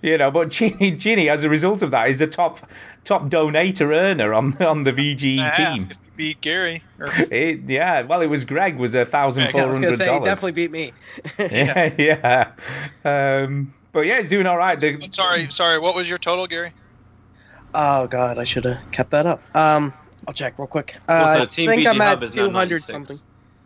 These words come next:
Speaker 4: That's pretty
Speaker 3: Yeah, we're
Speaker 4: cool.
Speaker 3: at eight thousand sixty or something
Speaker 2: Awesome.
Speaker 3: like that right now.
Speaker 4: Yeah, it's
Speaker 1: Yeah.
Speaker 4: mad.
Speaker 2: Antonio, what
Speaker 1: Yeah.
Speaker 2: was your final
Speaker 4: Uh,
Speaker 2: count?
Speaker 4: three hundred and sixty dollars.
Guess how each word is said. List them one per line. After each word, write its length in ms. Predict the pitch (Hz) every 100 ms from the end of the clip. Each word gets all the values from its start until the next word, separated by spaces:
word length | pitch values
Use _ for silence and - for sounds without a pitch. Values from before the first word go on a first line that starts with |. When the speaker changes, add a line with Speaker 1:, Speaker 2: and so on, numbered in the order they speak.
| -
Speaker 4:
That's 120 | 110
pretty 140 | -
Speaker 3:
Yeah, 80 | 165
we're 60 | 160 190
Speaker 4:
cool. 20 |
Speaker 3:
at 180 | 185 180
eight 180 | 175 -
thousand 520 | 170 165 160 147 135
sixty 420 | - 156 - 139
or 60 | 131
something 120 | 165
Speaker 2:
Awesome. 100 | 135
Speaker 3:
like 120 | 131 127
that 120 | 135
right 160 | 135 131
now. 220 | 131 131 - - -
Speaker 4:
Yeah, 200 | 113 107
it's 100 | 95
Speaker 1:
Yeah. 60 | 98
Speaker 4:
mad. 260 | 107 95 151
Speaker 2:
Antonio, 400 | 143 135 156 170
what 80 | 165
Speaker 1:
Yeah. 60 | 165
Speaker 2:
was 120 | 156
your 140 | 170
final 420 | 160 170 175 175 165 - _
Speaker 4:
Uh, 260 | - 123 120
Speaker 2:
count? 120 | 180
Speaker 4:
three 140 | 160 151
hundred 280 | 151 147 135
and 140 | 127
sixty 300 | - 113 117
dollars. 420 | 107 101 101 -